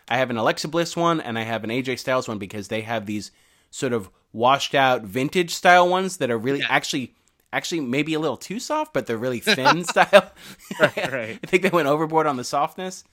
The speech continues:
Speaker 1: But
Speaker 2: <laughs>
Speaker 1: yeah, and then I have an Asuka Takeover shirt. I love it. It's super rawhidey. You know what I mean? So we'll see.
Speaker 2: Yeah, Trish has the same issue. There's, like, a lot of shirts she wants to get, but she doesn't like, uh, the feel of 'em.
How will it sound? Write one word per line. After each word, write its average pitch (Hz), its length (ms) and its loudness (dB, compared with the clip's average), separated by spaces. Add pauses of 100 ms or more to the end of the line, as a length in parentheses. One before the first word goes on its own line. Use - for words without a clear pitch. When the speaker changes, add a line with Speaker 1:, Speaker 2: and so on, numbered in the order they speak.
(580)
Speaker 1:
But 156 440 -2
Speaker 2:
<laughs> - 80 -20
Speaker 1:
yeah, 190 280 6 (240)
and 180 120 0
then 202 300 0 (220)
I 160 140 2
have 180 260 2
an 165 60 -6
Asuka 165 580 -2 (260)
Takeover 180 480 -2
shirt. 113 380 -8 (400)
I 123 100 -2
love 170 240 2
it. 123 320 -6
It's 113 140 -12
super 131 580 -6 (400)
rawhidey. 127 760 -2
You 123 100 -6
know 139 100 -4
what 139 100 -2
I - 20 -2
mean? 139 260 -4
So 101 420 -8 (540)
we'll 90 100 -16
see. - 220 -18
Speaker 2:
Yeah, 156 80 -2
Trish 190 200 -2
has 190 180 2
the 160 80 -6
same 143 180 -4
issue. 123 320 -6
There's, 113 160 -6
like, 117 140 -6
a 117 40 -2
lot 117 140 0
of 113 60 -4
shirts 113 240 -4
she 123 80 -2
wants 113 220 -2
to 117 60 -4
get, 113 220 0
but 104 80 -6
she 113 60 -8
doesn't 117 160 -8
like, 101 260 -4
uh, 101 140 4
the 110 80 -6
feel 113 240 2
of 104 80 4
'em. 104 80 -6